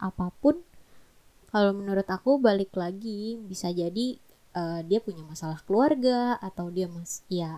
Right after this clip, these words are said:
abis itu dia punya masalah j-, sama temen, baru nanti ke, apa namanya, mm, baru mungkin dia punya, eh, cara,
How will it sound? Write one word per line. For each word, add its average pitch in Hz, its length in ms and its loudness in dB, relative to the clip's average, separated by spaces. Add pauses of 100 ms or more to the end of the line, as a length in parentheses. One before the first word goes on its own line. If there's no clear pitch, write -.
abis 175 240 -2
itu 208 160 0
dia 226 160 0
punya 165 240 -12
masalah 170 320 -8
j-, 170 240 -8
sama 170 320 -10
temen, 254 560 -4
baru 202 240 2
nanti 226 320 -6 (400)
ke, 196 180 4 (1400)
apa 196 240 -6
namanya, 240 480 0 (1300)
mm, 190 1040 -8
baru 202 480 2
mungkin 233 320 0
dia 233 160 0
punya, 170 560 -8 (240)
eh, 175 600 -10 (200)
cara, 175 260 -8